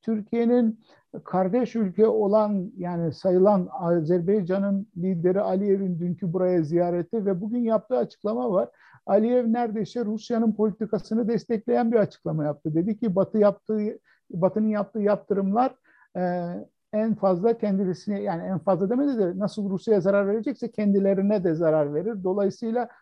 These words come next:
dün de burada Rusya'yla çok geniş ve çok anlamlı, e, stratejik bazı anlaşmalar yaptı. Bu da şunu gösteriyor ki Aliyev gerçekten bu coğrafyadaki en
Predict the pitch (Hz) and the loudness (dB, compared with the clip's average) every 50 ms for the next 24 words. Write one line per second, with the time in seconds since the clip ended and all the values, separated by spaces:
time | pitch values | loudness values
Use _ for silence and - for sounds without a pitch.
0 | _ _ - 208 220 226 220 226 214 190 214 208 202 226 226 226 - - - 233 | _ _ -4 0 2 4 6 6 4 4 2 0 0 0 0 -2 -4 -4 0 0
1 | 220 220 226 240 240 226 - _ _ _ _ - 208 208 170 - - 202 202 208 | 2 4 4 2 0 -2 -8 _ _ _ _ -8 -6 -6 -6 -4 -4 -2 0 0
2 | 220 240 240 202 - - 208 196 190 - - 220 - - - 208 202 208 208 202 | 0 -2 -2 -4 -6 -6 -4 -4 -4 -6 -10 -14 -12 -8 -6 -4 -2 0 0 0
3 | 196 202 208 226 254 262 226 165 - - - - 165 156 156 143 - - _ - | 2 2 2 2 2 2 2 2 0 -2 -4 -4 -4 -4 -4 -6 -10 -10 _ -4
4 | 185 175 185 196 170 220 214 208 - 226 220 190 202 247 233 220 220 226 220 208 | -4 -2 -2 -4 -4 -4 -6 -4 0 0 0 0 0 -4 -4 -4 -4 -4 -4 -6
5 | - 220 233 220 240 254 247 233 185 170 151 - _ - 247 269 269 _ _ _ | -6 -6 -4 -4 -2 -2 -2 0 0 0 0 -2 _ -8 -8 -8 -10 _ _ _
6 | _ _ - 226 247 247 233 220 - - - - 262 262 262 277 285 - _ _ | _ _ -10 -4 2 2 2 2 2 -2 -10 -6 -4 -2 -2 -2 -4 -6 _ _
7 | - - 160 165 185 180 214 220 - - 220 226 240 247 233 220 220 - 233 214 | -8 -4 -2 -2 0 0 -2 -4 -4 -4 -6 -4 -4 -4 -4 -4 -4 -4 -2 -2
8 | 214 226 233 226 220 196 220 247 233 240 - 214 170 208 220 220 208 202 208 170 | 0 0 0 0 0 0 -2 -2 -4 -4 -6 -8 -6 -4 -2 -2 -2 -2 -4 -2
9 | 208 214 214 214 214 202 - 214 208 202 220 190 - - 247 220 214 _ _ _ | -2 0 0 0 -2 -2 -4 -6 -4 -4 -4 -6 -6 -8 -10 -10 -10 _ _ _
10 | _ _ - 233 233 254 240 247 | _ _ -4 -2 -2 0 -2 -2